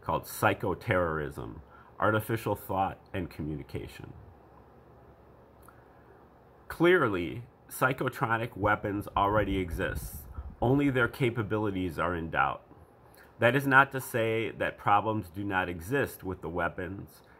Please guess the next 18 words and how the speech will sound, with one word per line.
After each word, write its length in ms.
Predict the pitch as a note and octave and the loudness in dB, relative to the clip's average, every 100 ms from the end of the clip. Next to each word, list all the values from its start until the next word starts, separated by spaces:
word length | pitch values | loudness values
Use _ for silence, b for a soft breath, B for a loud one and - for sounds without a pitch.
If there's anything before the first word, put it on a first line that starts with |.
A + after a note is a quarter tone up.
| B | B
and 220 | A2+ A#2 | 0 2
the 40 | |
concepts. 840 | A#2+ C3 A#2+ A2+ - - - - - - - - - B B B | 0 0 0 -2 -4 -4 -6 -20 -20 -20 -20 -20 -20 B B B
At 160 | A2+ | 0
the 80 | - | 0
present 420 | - C#3+ C3+ C3 | 2 4 4 0
time, 540 | - A#2+ A2 F#2+ G2 G2+ B B B | 0 4 4 2 -2 -6 B B B
unpredictable 840 | A#2+ C#3 C#3 D3 B2 A#2 B2 A2 A#2 | 4 4 2 -2 -2 -2 -6 -4 -4
systems 720 | - B2 - A2+ A2 A2 - - | -2 -2 -2 -4 -4 -6 -10 -6
failure 640 | B2 G#2+ G2 F2+ E2 E2 - B B | 2 4 4 2 -2 -4 -8 B B
and 180 | G#2 | -2
difficulty 720 | G2 A2 A#2 - F#2 - F2 - | 0 -2 -2 0 0 0 -4 -4
in 140 | F#2+ | -6
controlling 640 | F2+ G2+ - G#2+ G2+ G2+ G#2 | -4 -6 -2 0 0 0 -2
testing 540 | - F2+ - F2 E2 - | 2 0 2 -4 -4 -4
are 140 | E2+ | -2
major 360 | E2+ F2 F2+ E2+ | -2 -2 -2 -2
weaknesses. 880 | F2+ F2+ - E2+ - A#1 - - | -4 -6 -6 -8 -8 -10 -10 -16